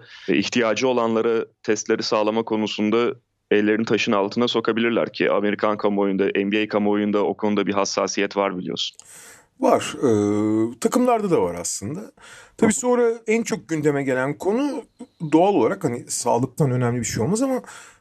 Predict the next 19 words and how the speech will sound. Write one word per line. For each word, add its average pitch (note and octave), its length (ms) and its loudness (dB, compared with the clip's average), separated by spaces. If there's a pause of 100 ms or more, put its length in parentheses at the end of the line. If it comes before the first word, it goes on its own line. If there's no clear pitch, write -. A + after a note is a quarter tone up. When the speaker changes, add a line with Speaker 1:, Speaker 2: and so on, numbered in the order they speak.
(120)
Speaker 2:
bunun A3 140 4
yaratacağı G3 520 2
etkiler. D3+ 400 2
Özellikle E3 480 0
mesela B2 400 -2 (100)
oyuncular C3 480 2
ve C3+ 100 0
takım C#3+ 240 -8
sahibi, A#2 300 -6 (160)
N A2+ 160 2
B B2+ 40 2
A'in C3 160 2
gelirlerinin A2 680 0
korkunç - 480 0
düşeceği G#2 280 0
her A#2+ 200 2
sektörün G2+ 500 -2
olduğu G2 320 0
gibi E2+ 340 -2